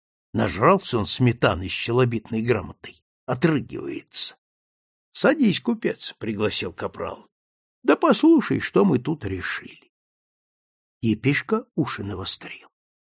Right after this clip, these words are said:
«Решили мы тебя не казнить, не миловать, а везти на суд под Долматов Успенский монастырь.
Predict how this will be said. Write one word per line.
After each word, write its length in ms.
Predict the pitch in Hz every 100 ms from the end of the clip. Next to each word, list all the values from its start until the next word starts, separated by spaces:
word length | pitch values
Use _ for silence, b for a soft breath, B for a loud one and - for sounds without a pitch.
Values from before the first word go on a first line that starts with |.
| _ _ _ _ _ -
«Решили 500 | 180 226 - 311 285
мы 140 | 269
тебя 300 | 208 277 277
не 140 | 269 226
казнить, 580 | 240 208 185 240 302 -
не 160 | 196 214
миловать, 720 | 160 107 - - - _ _ _ _ _ _
а 140 | - 165
везти 420 | 220 208 - 370
на 180 | 277 185
суд 380 | - 330 294 -
под 240 | 170 135
Долматов 720 | 165 185 196 254 226 220 -
Успенский 680 | 196 - - 208 - 208 190
монастырь. 680 | 185 185 143 - - -